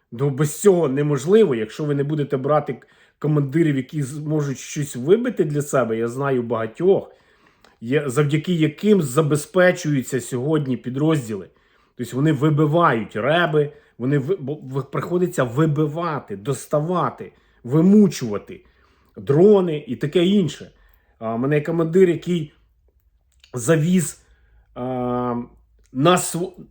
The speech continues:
на своїх особистих стосунках з людьми, а, завіз свій підрозділ, а, в, в, в, в, в с-, ну, в с-, не тільки с-, в свій підрозділ, а в бригаду завіз, а, сорок з лишнім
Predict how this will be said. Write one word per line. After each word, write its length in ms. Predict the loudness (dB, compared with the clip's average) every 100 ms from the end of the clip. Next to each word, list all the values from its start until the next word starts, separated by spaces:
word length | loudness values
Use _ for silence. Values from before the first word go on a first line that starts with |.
| -4
на 160 | -2
своїх 680 | -2 -2 0 0 0 0 0
особистих 920 | -4 -2 -2 2 4 4 2 -6 -10 -14 _
стосунках 960 | -20 -10 -8 -4 0 2 2 -2 -10 -12
з 160 | -12 -8
людьми, 640 | -6 -2 2 2 2 -6 _ _ _
а, 180 | -4 -4
завіз 460 | 2 2 2 0 -2
свій 280 | -4 -4
підрозділ, 840 | -4 -6 0 4 4 2 0 -2 -4 -16 _ _
а, 440 | -2 0 2 0 -2
в, 340 | -6 -12 -16 -12
в, 400 | -10 -10 -14 -16 -16 _
в, 160 | -10 -10 -10
в, 420 | -10 -4 -2 -2 -4
в 120 | -8
с-, 200 | -14 -10
ну, 120 | -2 -2
в 100 | -2
с-, 200 | -12 -6
не 220 | -2 -2
тільки 260 | -2 -2
с-, 280 | -4 -4 -10 -12 -14
в 80 | -14
свій 320 | -8 -4 -2
підрозділ, 600 | -4 -2 -2 -2 -8 -12 -14 -20 -4
а 80 |
в 80 | -2
бригаду 540 | 0 2 2 2 0 -2
завіз, 460 | -2 0 -2 -4 -12 _ _ _
а, 420 | -4 -2 0 0
сорок 360 | -2 0 2 2
з 60 | 0
лишнім 400 | -2 -2 -2